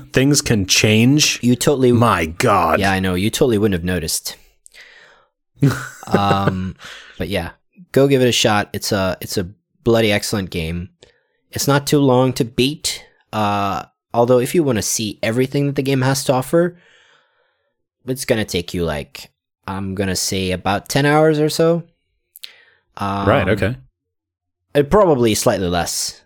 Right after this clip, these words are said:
Speaker 2: Um, but you will see most of, of what the game has to offer between, like, five and ten hours, I think.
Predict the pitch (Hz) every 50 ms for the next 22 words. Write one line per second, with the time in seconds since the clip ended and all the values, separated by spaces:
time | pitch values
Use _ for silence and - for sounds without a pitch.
0 | _ _ - 107 107 107 104 104 104 104 101 - - _ _ _ _ _ _ _
1 | - 120 117 117 127 120 113 - _ _ _ - 120 127 127 123 123 120 113 -
2 | - - 117 113 113 113 113 110 - - - 113 101 - - - 107 104 98 98
3 | 107 107 - - 98 90 90 95 92 - - - 92 - - 90 78 85 - -
4 | 92 87 85 85 87 82 82 80 76 - - - - - - _ _ _ - -
5 | - - 170 170 165 156 143 - - 160 156 62 58 - - - - - - -
6 | - - - - -